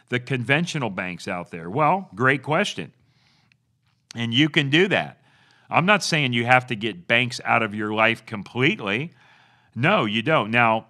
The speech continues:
if you were talking to Nelson, Nelson would say, "Hey, the idea is to get those guys out of our life completely because they're making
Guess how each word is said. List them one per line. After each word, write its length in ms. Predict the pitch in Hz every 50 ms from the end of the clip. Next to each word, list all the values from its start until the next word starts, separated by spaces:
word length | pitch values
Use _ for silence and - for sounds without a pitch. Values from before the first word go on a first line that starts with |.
| _ _ -
if 240 | 117 117 113 - -
you 240 | 127 123 131 151 156
were 80 | 139
talking 440 | 127 - - 135 135 131 123 120 104
to 80 | 107 101
Nelson, 800 | 101 110 127 151 190 208 202 - - 101 98 92 95 104 120 _ _ _ _ _ _ _ -
Nelson 540 | 117 131 139 156 170 165 - 139 120 120 117
would 160 | 117 107 -
say, 300 | - 123 113 107 101 98
"Hey, 360 | 95 113 151 180 170 135 120
the 180 | 107 107 113 117
idea 540 | 123 135 156 151 127 113 143 160 156 143 123
is 120 | 113 101
to 80 | - 113
get 280 | - 127 147 135 123
those 300 | - 131 131 127 123 -
guys 480 | - 127 117 117 113 110 110 107 95 - - -
out 220 | 123 139 139 135
of 140 | 127 123 113
our 200 | 120 117 113 110
life 440 | 110 117 117 113 110 110 104 - -
completely 720 | - 117 110 98 - - 123 135 135 117 92 90 80 76
because 320 | 78 90 107 98 101 87 90
they're 260 | 98 117 131 147 156
making 560 | 131 120 127 135 135 127 - 120 110 107 98